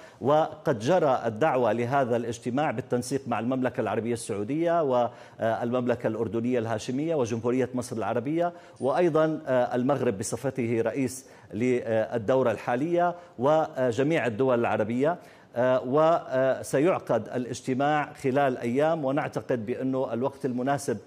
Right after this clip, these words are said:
لعقده باعتباره اجتماعًا وزاريًا، آه، يوم الأربعاء، آه،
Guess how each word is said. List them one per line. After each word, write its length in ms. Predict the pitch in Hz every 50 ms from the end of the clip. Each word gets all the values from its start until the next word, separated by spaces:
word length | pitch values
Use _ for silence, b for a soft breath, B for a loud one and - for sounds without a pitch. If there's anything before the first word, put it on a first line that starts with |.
| B B B B B
لعقده 460 | 104 113 117 123 - - - 110 117
باعتباره 580 | 104 107 104 107 - 139 127 147 156 143 127 123
اجتماعًا 460 | 117 - - 135 123 143 143 117 123
وزاريًا، 640 | 120 123 120 110 127 120 123 139 143 143 143 143 147 143 B B B B B -
آه، 120 | 113 120
يوم 300 | 117 131 131 143 147 139
الأربعاء، 600 | 131 127 110 127 131 117 101 117 101 104 131 - - - B B B B B - -
آه، 320 | 110 120 120 117 113